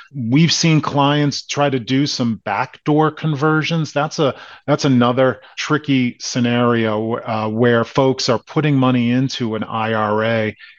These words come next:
and then immediately converting that to a Roth.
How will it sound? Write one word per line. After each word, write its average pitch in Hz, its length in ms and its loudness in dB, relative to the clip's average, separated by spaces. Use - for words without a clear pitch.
and 131 160 2
then 127 100 4
immediately 127 680 4
converting 120 720 2
that 95 340 -4
to 127 200 4
a 107 60 4
Roth. 92 680 0